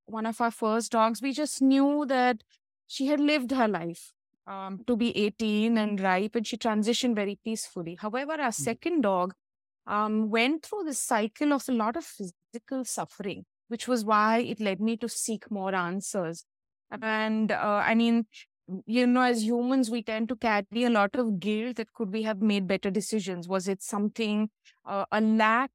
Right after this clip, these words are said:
Speaker 1: of right care that made him suffer? So there was a lot of guilt I carried for a while.
Speaker 2: Right.
Speaker 1: And that was a point way back in two thousand eight or nine when, um, an aunt of mine guided me to,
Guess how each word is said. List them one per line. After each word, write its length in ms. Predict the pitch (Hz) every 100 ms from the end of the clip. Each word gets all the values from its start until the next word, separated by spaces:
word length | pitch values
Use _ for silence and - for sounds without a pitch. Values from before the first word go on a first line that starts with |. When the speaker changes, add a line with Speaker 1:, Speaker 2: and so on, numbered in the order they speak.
| _
Speaker 1:
of 400 | 214 226 220 220 - - 196
right 360 | 190 202 226 - -
care 340 | 220 214 220
that 360 | 202 202 202 196 - -
made 280 | 208 214
him 160 | 214 214
suffer? 400 | - 185 - 175
So 160 | - 226
there 140 | 240
was 140 | 254
a 40 | 269
lot 160 | 277
of 180 | 339 233
guilt 300 | 196 247 277
I 100 | 294
carried 320 | 262 226 226
for 140 | - 226
a 20 |
while. 240 | 214 202 285 - 143 135
Speaker 2:
Right. 120 | 120
Speaker 1:
And 220 | 240 240
that 120 | 240 233
was 120 | 302
a 60 |
point 440 | 269 247 247 262 233
way 160 | 240
back 260 | 226 233 226
in 80 | 226
two 120 | 233
thousand 320 | 220 214 214
eight 180 | 208 214
or 140 | 214
nine 360 | 208 190 190 208
when, 300 | 202 202 202 _ _ _ _ -
um, 400 | 190 196 196 -
an 140 | 214
aunt 240 | 214 233 240
of 120 | 240
mine 480 | 226 214 214 214 180
guided 380 | 196 190 220
me 200 | 214 202
to, 360 | 196 202 190 185